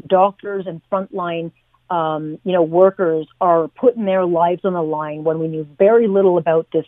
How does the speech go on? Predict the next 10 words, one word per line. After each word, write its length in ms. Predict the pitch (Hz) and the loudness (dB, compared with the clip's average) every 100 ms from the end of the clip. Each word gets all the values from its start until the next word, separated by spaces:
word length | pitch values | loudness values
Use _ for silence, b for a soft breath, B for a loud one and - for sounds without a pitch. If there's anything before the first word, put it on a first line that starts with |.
| - | -4
disease. 560 | 156 147 165 160 160 165 | -4 -2 0 0 -2 0
They're 140 | 175 | 0
wearing 360 | 170 165 165 160 _ - | 2 0 -2 -8 _ 0
soiled 460 | 208 196 214 202 | 2 2 2 0
and 220 | 190 156 | -2 -4
dirty 260 | 160 180 180 | -2 0 0
masks 500 | 170 165 160 156 _ - | 0 -2 -4 -6 _ -6
for 160 | 196 | -2
up 160 | 165 - | -2 -4
to 140 | 160 | -12